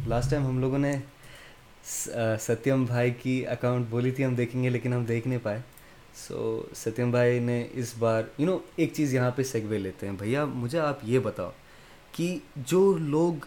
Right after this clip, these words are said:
اس میں سیزنڈ ایتھلیٹس ہیں نا، سیزنڈ ایتھلیٹس، ان لوگ کے لیے بھی یہ ریئلائز کرنا ہے کہ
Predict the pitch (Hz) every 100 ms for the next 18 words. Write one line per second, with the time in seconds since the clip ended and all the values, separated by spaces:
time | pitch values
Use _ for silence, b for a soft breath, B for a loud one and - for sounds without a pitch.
0 | - 156 143 170 170 - 185 170 185 180
1 | 147 131 - 143 123 123 151 160 - 208
2 | 190 160 113 117 117 107 110 - - b
3 | b b b - - - - 202 226 233
4 | 202 - 143 139 127 131 139 131 123 123
5 | 127 127 127 120 120 120 117 147